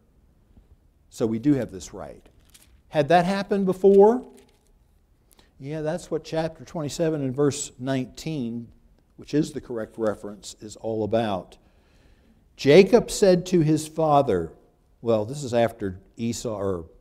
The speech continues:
Isaac says, "Who are you, my?" And he says, "I am Esau, your firstborn." Did we talk last week about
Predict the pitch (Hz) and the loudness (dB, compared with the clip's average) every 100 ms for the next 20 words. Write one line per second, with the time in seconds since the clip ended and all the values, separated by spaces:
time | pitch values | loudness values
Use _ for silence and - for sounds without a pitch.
0 | _ 107 123 113 104 101 95 135 117 117 | _ -8 -6 -6 -8 -10 0 2 4 2
1 | 139 98 85 _ _ _ _ _ _ - | -2 -4 -12 _ _ _ _ _ _ -14
2 | 107 117 107 117 104 - 131 151 110 - | -6 -6 -2 -4 -4 -8 -8 -6 -8 -8
3 | 123 135 - 101 90 87 82 - 107 110 | -6 -6 -6 -8 -8 -12 -14 -10 -6 -6
4 | - - 92 80 67 _ _ _ _ _ | -8 -20 -20 -20 -20 _ _ _ _ _
5 | _ _ _ _ _ _ _ _ _ _ | _ _ _ _ _ _ _ _ _ _
6 | _ _ _ _ _ _ _ _ _ _ | _ _ _ _ _ _ _ _ _ _
7 | _ _ _ _ _ _ _ - 139 254 | _ _ _ _ _ _ _ -12 -6 -4
8 | 262 220 214 185 160 160 165 165 127 123 | -4 -6 -6 -10 -8 -6 -6 -6 -10 -10
9 | 117 104 | -10 -12